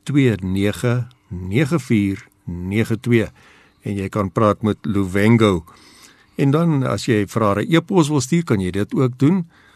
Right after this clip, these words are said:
en dit is friend at hospivision punt O R G punt Z A.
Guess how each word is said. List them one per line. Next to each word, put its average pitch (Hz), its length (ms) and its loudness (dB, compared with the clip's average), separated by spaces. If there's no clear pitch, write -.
en 98 240 -2
dit 95 240 -2
is 98 280 -4
friend 147 640 0
at 107 180 0
hospivision 127 920 0
punt 104 260 0
O 107 120 0
R 104 280 -2
G 95 380 -4
punt 92 400 -4
Z 90 340 -8
A. 95 240 0